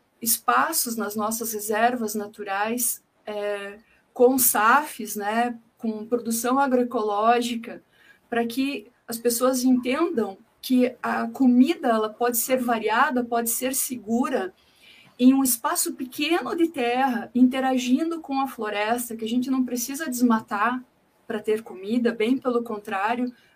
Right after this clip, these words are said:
quanto mais floresta em pé a gente tem, melhor é a qualidade da água, melhor é a qualidade da nossa comida, e todo mundo, é, que tenha um trechinho de terra ali pode produzir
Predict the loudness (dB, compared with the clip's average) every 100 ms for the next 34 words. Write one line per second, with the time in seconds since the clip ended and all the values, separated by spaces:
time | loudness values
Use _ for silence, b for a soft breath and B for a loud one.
0 | _ 2 2 6 8 8 6 -2 -2 0
1 | 2 2 0 0 -2 0 2 2 2 -4
2 | -8 -6 0 6 6 6 4 4 6 2
3 | 0 -4 -6 -4 -4 -4 -8 -6 0 2
4 | 4 2 -2 -6 -2 0 0 -2 -4 -8
5 | -4 -2 -2 -4 -12 B B B -4 0
6 | 0 0 -2 -6 -8 -4 -2 -2 -2 -2
7 | 0 0 2 2 2 -2 b b b b
8 | -8 -8 -6 -6 0 2 4 4 2 2
9 | -2 -2 2 4 2 -2 -2 2 2 2
10 | 0 -2 -2 0 2 2 -2 -2 -4 -2
11 | -6 -6 -2 -2